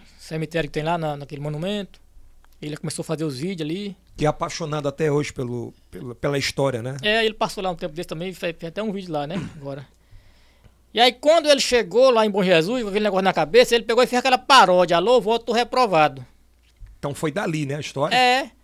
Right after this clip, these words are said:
Speaker 1: E aí ele disse pra mãe dele, "Mãe, não sei o que, tô reprovado." Ela quer até dar uma pisa nele. "Tu foi reprovado, menino?" Ele disse, "Não, mãe, é um vídeo que eu fiz no, e postei ontem, já tá com dois milhões." Nem, ninguém, ninguém sabia o que era isso, visualização, nem nada.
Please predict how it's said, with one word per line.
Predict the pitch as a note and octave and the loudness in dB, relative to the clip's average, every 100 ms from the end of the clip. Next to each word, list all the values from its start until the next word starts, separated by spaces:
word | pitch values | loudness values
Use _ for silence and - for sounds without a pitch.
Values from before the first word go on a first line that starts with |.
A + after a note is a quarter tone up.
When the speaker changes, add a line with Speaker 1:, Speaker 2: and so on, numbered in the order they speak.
| _ _ - | _ _ -8
Speaker 1:
E | G#3+ | 0
aí | C4 C4 C4 | 4 4 4
ele | C#4 C4+ | 2 0
disse | C#4 | -4
pra | C4+ | -4
mãe | C4+ B3+ | -2 2
dele, | A3 | 2
"Mãe, | A#3+ D4+ G#3+ | 2 2 0
não | - _ | -4 _
sei | C4+ | -4
o | B3+ | -2
que, | C4 | -2
tô | - | -4
reprovado." | B3+ C4 B3+ A3+ A3+ | -4 2 6 6 6
Ela | A#3+ | 2
quer | - | -2
até | A3+ C4+ | -2 0
dar | C#4+ | 0
uma | C#4+ | -2
pisa | C#4 C4+ | -2 -2
nele. | D4+ F#3+ | -2 -4
"Tu | - C#4+ | -6 -12
foi | - C#4 | -4 2
reprovado, | D4 D4 B3+ B3 C#4 | 2 2 2 4 4
menino?" | C#4+ A#3 G3+ | 2 -6 -6
Ele | |
disse, | G#3 | -8
"Não, | A3 B3+ D4+ | -4 -2 -2
mãe, | C#4+ G#3 G3 | -2 -4 -6
é | A3+ | -8
um | C4 | -10
vídeo | F3 E3 B3 - | -8 -4 -4 0
que | |
eu | B3 | -2
fiz | - A#3 A3 | -2 -6 -4
no, | G#3+ F3+ - - _ _ _ _ _ - | -4 -8 -16 -20 _ _ _ _ _ -20
e | |
postei | - A3 - B3 A#3+ | -6 -4 -2 2 4
ontem, | G3 A3 G3 | 4 -2 -4
já | G3+ | -6
tá | G#3 | -6
com | G#3+ | -6
dois | F3+ G3+ C4+ B3+ | 0 6 6 6
milhões." | C4+ G#3 D#3+ F#3 G#3 F3 - - - - - | -2 -2 0 2 2 -2 -6 -12 -14 -14 -14
Nem, | B3 B3+ | -12 -10
ninguém, | A#3+ A#3 | -8 -6
ninguém | A#3+ A#3+ | -2 -2
sabia | - C4 G#3 D#3+ G#3 | -2 0 0 -2 -10
o | |
que | - F3+ | -6 -4
era | F3 D#3 | -2 -4
isso, | F#3 - | -8 -10
visualização, | D#3+ C#3+ D#3+ C#3 C#3 B2 F3 | -12 -6 -6 -4 -10 -10 -12
nem | F3+ D3 | -10 -10
nada. | D#3+ G3 E3 | -12 -12 -16